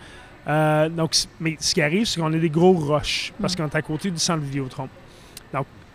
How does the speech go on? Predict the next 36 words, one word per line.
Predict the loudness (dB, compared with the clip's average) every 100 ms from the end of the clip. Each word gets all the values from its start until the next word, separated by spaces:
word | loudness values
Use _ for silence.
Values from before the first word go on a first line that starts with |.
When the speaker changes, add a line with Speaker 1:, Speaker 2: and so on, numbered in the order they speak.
| -20 -20 -2
Speaker 1:
quand | -2 0
il | 0
y |
a |
un | 0
spectacle, | 0 0 -2 2 2 2 0
quand | -6 -2
il |
y |
a | -2
un |
match | 0 0 0
de |
hockey, | -2 0 -2 -2 -4 -14 -8
ça | -2 2
rentre | 2 4 2
à |
cinq | 2 0 4
heures, | 4 4
il | 2
faut | -6
que | -6
ça | -2
sorte | 2 2 2
pour | -4
sept | -4 -6
heures. | -10 -14 -20 -20 -20 -20 -14
Donc, | -12 -6
on | -2
a |
un | 0
gros | 6 6
rush | 8 8 6 4
de | -2
deux | 4 6 6 6
heures, | 4 2 0